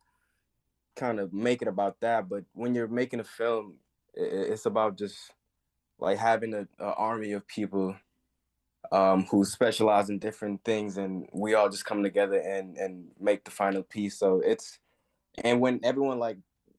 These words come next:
recognizes their role and, like, do it so well,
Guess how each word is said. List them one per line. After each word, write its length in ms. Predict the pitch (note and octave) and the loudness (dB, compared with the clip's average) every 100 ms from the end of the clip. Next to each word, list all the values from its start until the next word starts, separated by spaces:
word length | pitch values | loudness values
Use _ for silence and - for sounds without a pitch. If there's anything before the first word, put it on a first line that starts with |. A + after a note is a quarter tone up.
| _ _ | _ _
recognizes 600 | A2 B2+ B2+ A#2 A2 G#2+ | -6 -6 -4 -6 -6 -6
their 180 | A2 A2 | -4 -2
role 380 | G#2 A2+ A2+ G2 | 0 2 0 -2
and, 340 | G2+ G2+ F#2+ - _ - | -8 -10 -12 -16 _ -8
like, 220 | G2+ G2 F2+ _ _ _ F#2 _ _ | -4 -4 -6 _ _ _ -20 _ _
do 140 | A#2 A2+ | -2 -2
it 60 | |
so 260 | - A2+ G#2 | 0 0 2
well, 480 | G2+ G#2+ G#2 G2 | 4 4 4 0